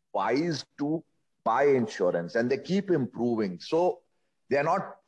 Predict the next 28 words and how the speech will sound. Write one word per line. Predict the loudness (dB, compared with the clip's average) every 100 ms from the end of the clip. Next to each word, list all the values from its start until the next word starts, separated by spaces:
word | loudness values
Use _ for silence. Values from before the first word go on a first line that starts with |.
| -10
hundred | -4 0 2 2
percent | 2 2 0 0
perfect, | -2 0 0 0 -4 -20 _ -4
but | -2
they | 2 2
will | 2
get | 2 0 0 0
there. | 2 2
I | 0
can | -2 -2
tell | 0
you | 0
they | 0
can | 0
get | -2 0
there | -2
much | -2 -4 -2
better | 0 0
than | -2 -4
we | -2
will | 0 0
individually | -2 -2 -2 -2 -4 -2
do. | -4 -4 _ _ _ -4
So | 0 0
portfolio | 0 0 0 2 2
insurance, | 2 2 2 0 -4 -8
in | -8
short, | 0 0 0